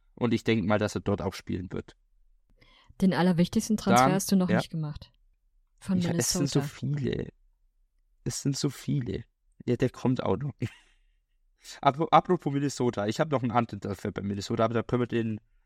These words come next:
Speaker 1: was du meinst, auch noch gleich hinterherhängen. Ähm, Kevin Arriaga wechselt für fünfhunderttausend zu Partizan Belgrad. Da gab's sehr lange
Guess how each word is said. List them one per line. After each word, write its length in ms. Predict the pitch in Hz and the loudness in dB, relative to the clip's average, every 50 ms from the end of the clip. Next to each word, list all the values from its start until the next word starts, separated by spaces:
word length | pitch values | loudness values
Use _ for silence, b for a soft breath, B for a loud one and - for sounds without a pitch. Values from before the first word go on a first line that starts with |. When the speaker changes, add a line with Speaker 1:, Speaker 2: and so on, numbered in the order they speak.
| _ - | _ -4
Speaker 1:
was 160 | 117 107 - | -4 -4 -2
du 140 | - 123 117 | -2 -2 0
meinst, 320 | 113 107 104 - - 92 | 2 2 0 0 -2 -4
auch 100 | 104 101 | -2 -2
noch 100 | 104 95 | -2 -4
gleich 260 | - - 107 104 - | -4 -4 -4 -4 -4
hinterherhängen. 720 | 110 95 - 101 95 98 98 95 98 95 92 95 95 95 - _ _ _ _ _ _ _ _ _ _ | -6 -4 -2 -2 0 0 0 0 -2 -4 -6 -8 -10 -10 -14 _ _ _ _ _ _ _ _ _ _
Ähm, 320 | - 127 123 123 127 120 - | 0 0 0 0 0 -4 -2
Kevin 340 | - 151 170 180 165 156 - | 0 2 2 2 2 0 0
Arriaga 720 | 135 139 139 135 123 123 131 147 - 147 143 143 143 135 135 | -2 0 0 2 4 4 4 4 4 0 -2 -2 -4 -6 -4
wechselt 320 | 127 117 117 - 123 117 | -4 -4 -4 -2 -6 -6
für 120 | - 113 110 | -6 -6 -4
fünfhunderttausend 1040 | - 135 135 123 127 117 120 113 - - 117 120 123 123 - - 120 120 117 110 - _ | -2 -2 -2 -2 -4 -4 -4 -6 -2 0 2 2 2 0 -2 -4 -4 -4 -6 -8 -10 _
zu 400 | - - - 110 104 104 107 107 - | -10 -6 -4 -4 -2 -4 -6 -8 -4
Partizan 540 | - - 113 - - 110 - - 104 98 98 | -2 0 0 0 -2 -6 -8 -6 -6 -6 -4
Belgrad. 500 | - 113 123 139 - 143 139 143 - _ _ _ _ _ _ _ _ _ _ | 0 0 0 2 2 0 0 0 0 _ _ _ _ _ _ _ _ _ _
Da 160 | 120 120 127 | 4 4 6
gab's 300 | - 135 127 - - - | 6 4 2 2 0 -2
sehr 120 | 131 135 | 0 2
lange 400 | 143 135 135 135 131 123 117 117 | 4 4 2 2 2 0 0 -2